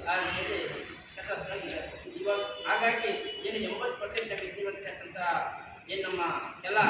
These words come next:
ರೈತ ಮುಖಂಡರು ಇವತ್ತು ನಲವತ್ತು ಪರ್ಸೆಂಟ್ ಬಂದಿರೋದಕ್ಕೆ ಹತಾಶರಾಗಿ ಇವತ್ತು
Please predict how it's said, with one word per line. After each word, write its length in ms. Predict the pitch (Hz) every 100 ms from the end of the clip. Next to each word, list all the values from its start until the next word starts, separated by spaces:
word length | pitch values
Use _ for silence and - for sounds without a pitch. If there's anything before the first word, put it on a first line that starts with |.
| - - -
ರೈತ 160 | - -
ಮುಖಂಡರು 400 | - 370 - - - - - -
ಇವತ್ತು 280 | 180 196 170
ನಲವತ್ತು 400 | 175 196 226 208
ಪರ್ಸೆಂಟ್ 260 | - -
ಬಂದಿರೋದಕ್ಕೆ 460 | 165 175 - - -
ಹತಾಶರಾಗಿ 680 | - 220 226 - - - 233 - - - -
ಇವತ್ತು 360 | - - -